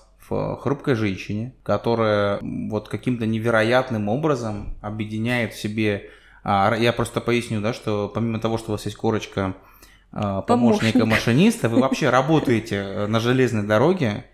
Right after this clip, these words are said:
Speaker 1: в такой, в мужской компании, в суровой мужской компании, вот где эти гигантские железные машины, э, где это электричество, мазут и всё прочее,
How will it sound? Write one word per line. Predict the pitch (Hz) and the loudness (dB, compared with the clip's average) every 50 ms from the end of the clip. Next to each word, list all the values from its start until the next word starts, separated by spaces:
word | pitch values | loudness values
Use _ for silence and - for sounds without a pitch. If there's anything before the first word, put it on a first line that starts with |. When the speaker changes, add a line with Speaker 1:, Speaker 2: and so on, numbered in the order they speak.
| _ - | _ -16
Speaker 1:
в | - | -6
такой, | - - 113 110 - - 135 135 127 120 113 107 | -2 -2 -2 -2 -2 0 2 4 4 6 4 2
в | 104 101 | 2 0
мужской | 117 131 135 131 - - - 170 143 | 0 2 2 0 -2 0 2 2 4
компании, | 120 - 107 104 107 - 127 156 180 175 151 113 104 | 4 4 2 2 4 2 2 2 2 2 -2 -4 -4
в | 104 - | -6 -8
суровой | - - 151 147 143 156 160 156 139 120 113 104 | -2 0 2 4 6 6 6 6 6 4 4 2
мужской | 95 104 120 127 123 - - - 143 127 | 2 0 -2 -2 -2 -4 -2 -2 -2 0
компании, | - 110 101 101 - 131 151 170 160 135 110 107 - - - - - - - - - - | 2 0 -2 0 2 2 2 2 2 -2 -4 -6 -8 -12 -20 -20 -20 -20 -20 -20 -18 -8
вот | - 104 110 - - | -6 -4 -4 -4 -6
где | 117 107 113 113 117 123 131 131 | -8 -8 -8 -4 0 2 2 2
эти | 131 - | 0 -4
гигантские | 123 127 123 127 143 147 143 127 113 - - 135 127 | -6 -6 0 2 4 4 4 2 0 2 2 2 2
железные | 110 123 127 131 143 143 143 127 123 123 123 123 123 | 4 4 4 4 6 4 4 2 0 0 0 0 2
машины, | 123 127 131 123 - - - 143 151 151 139 135 127 120 117 110 101 - - - - - - - - - | 2 2 0 0 0 2 4 6 6 6 6 4 4 4 2 2 0 -2 -6 -18 -20 -20 -20 -18 -8 -4
э, | 101 101 98 101 104 104 | -2 0 0 0 0 -2
где | 113 117 123 131 131 135 | -4 0 2 4 4 4
это | 131 135 135 | 4 2 2
электричество, | 139 143 139 - - - 123 131 143 139 - 127 - - 127 127 | 2 2 0 -2 0 0 2 2 2 2 0 -2 -2 -2 -2 0
мазут | 127 131 127 139 139 120 117 135 147 156 139 135 | 0 2 2 2 2 2 2 2 2 2 2 0
и | |
всё | 117 - - 113 | -2 -2 -4 -2
прочее, | - 120 156 190 190 - - 110 98 95 | 0 2 2 2 2 2 0 0 -2 -2